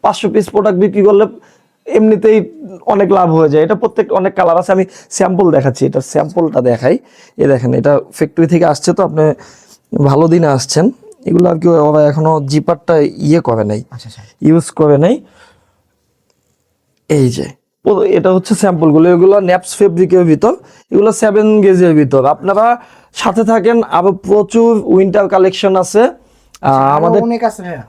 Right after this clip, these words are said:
Speaker 1: অনেক কালেকশন আছে।
Speaker 2: আচ্ছা।
Speaker 1: আমাদের ঠিকানাটা আবার বলি, উত্তরা বারো নম্বর সেক্টর, তিন নম্বর রোড, একুশ নম্বর হাউস।
Speaker 2: ওকে।
Speaker 1: ভাই।
Speaker 2: ওকে।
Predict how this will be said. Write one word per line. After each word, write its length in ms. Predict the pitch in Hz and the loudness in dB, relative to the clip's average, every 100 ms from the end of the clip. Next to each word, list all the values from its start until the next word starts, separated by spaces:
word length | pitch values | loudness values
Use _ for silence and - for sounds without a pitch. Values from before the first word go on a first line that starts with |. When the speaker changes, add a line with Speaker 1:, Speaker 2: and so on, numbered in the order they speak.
| - | -2
Speaker 1:
অনেক 400 | - 220 247 - | 0 2 0 0
কালেকশন 460 | 214 202 - 190 | 0 0 0 -2
আছে। 200 | 175 208 | 0 2
Speaker 2:
আচ্ছা। 240 | 240 403 - - _ | 0 0 -8 -20 _
Speaker 1:
আমাদের 260 | - 196 220 | -2 0 0
ঠিকানাটা 460 | 226 233 240 226 | 2 2 2 2
আবার 180 | 220 226 | 2 2
বলি, 180 | 220 220 | 2 2
উত্তরা 380 | 220 - 233 214 | 0 0 0 0
বারো 200 | 202 220 | 0 0
নম্বর 220 | 226 226 | 0 0
সেক্টর, 300 | 226 226 226 | -2 0 -2
তিন 300 | - 233 220 | 0 0 2
নম্বর 280 | 220 214 202 | 2 2 2
রোড, 260 | 214 220 | 2 2
একুশ 300 | 226 202 220 - | 0 0 -2 -2
নম্বর 260 | 208 214 | -2 0
হাউস। 420 | 180 160 147 123 - _ 127 | 0 0 0 -2 -10 _ -20
Speaker 2:
ওকে। 180 | - 127 | -8 -2
Speaker 1:
ভাই। 200 | 127 113 _ _ _ _ _ _ _ _ _ _ - 135 | -2 -4 _ _ _ _ _ _ _ _ _ _ -20 -18
Speaker 2:
ওকে। 180 | 151 | -16